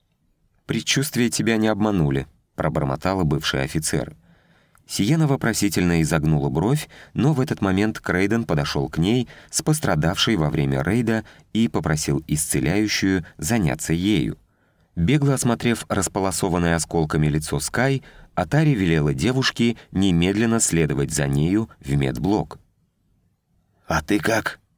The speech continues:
спросил Нолан. "Говорят, тебе тоже досталось". "Ерунда", отмахнулась Ин. Она собиралась дождаться Мел,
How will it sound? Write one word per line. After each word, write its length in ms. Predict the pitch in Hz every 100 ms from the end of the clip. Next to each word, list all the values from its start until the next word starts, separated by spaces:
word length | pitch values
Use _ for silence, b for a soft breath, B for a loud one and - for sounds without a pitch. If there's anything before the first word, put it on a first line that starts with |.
| -
спросил 440 | - 76 - 76
Нолан. 420 | 76 73 62 57 - _ _
"Говорят, 440 | - 80 95 101 98
тебе 380 | - 92 98 82
тоже 340 | 117 131 80
досталось". 760 | 65 67 - 69 58 - - - _ _ _ _ _ _ _
"Ерунда", 720 | 139 151 156 139 101 82 73 - _ _ _
отмахнулась 680 | 76 73 69 73 67 71 -
Ин. 320 | 87 69 60 - b b b b b b b
Она 380 | 87 139 156 156
собиралась 580 | - 107 107 113 107 95
дождаться 520 | 85 90 101 98 -
Мел, 380 | 104 147 101 60